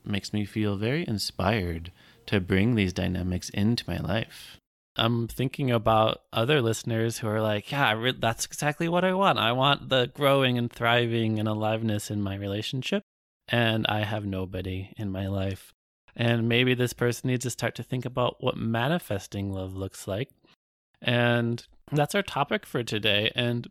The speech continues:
I hadn't mentioned before, but it is based on a forthcoming book of yours. So tell us a little bit about the book project that you're working on, and then let's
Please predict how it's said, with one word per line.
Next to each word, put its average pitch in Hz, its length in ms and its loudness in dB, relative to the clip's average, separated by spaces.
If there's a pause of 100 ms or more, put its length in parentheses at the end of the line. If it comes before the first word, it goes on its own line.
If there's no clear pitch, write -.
I 135 140 -2
hadn't 139 240 2
mentioned 135 320 0
before, 156 420 -2
but 120 200 2
it 131 80 2
is 165 180 0
based 143 260 0
on 123 80 -2
a 117 60 0
forthcoming 117 600 -2
book 117 220 -4
of 135 120 -8
yours. 101 340 0
So 113 400 0 (420)
tell 175 120 4
us 190 100 2
a 190 60 0
little 175 160 4
bit 220 80 0
about 180 240 2
the 156 60 -2
book 120 440 0
project 123 480 0
that - 120 -4
you're 107 140 -2
working 143 380 -2
on, 196 240 -4
and 135 180 2
then 127 140 4
let's 123 240 0